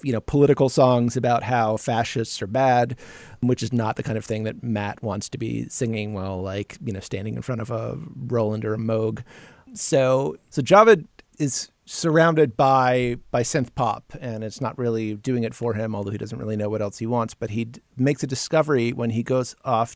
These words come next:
to sixth form, which is kind of like the British equivalent of, of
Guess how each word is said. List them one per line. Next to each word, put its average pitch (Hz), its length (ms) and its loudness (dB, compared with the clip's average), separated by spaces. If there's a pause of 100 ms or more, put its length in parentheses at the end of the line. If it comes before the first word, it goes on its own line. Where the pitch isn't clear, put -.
to 117 520 -4 (400)
sixth - 300 -6
form, 117 460 -2
which - 160 -10
is - 80 -14
kind 110 120 -8
of 104 80 -10
like 107 140 -10
the 110 400 -8
British 107 220 -10
equivalent 110 340 -10
of, 107 140 -8
of - 480 -12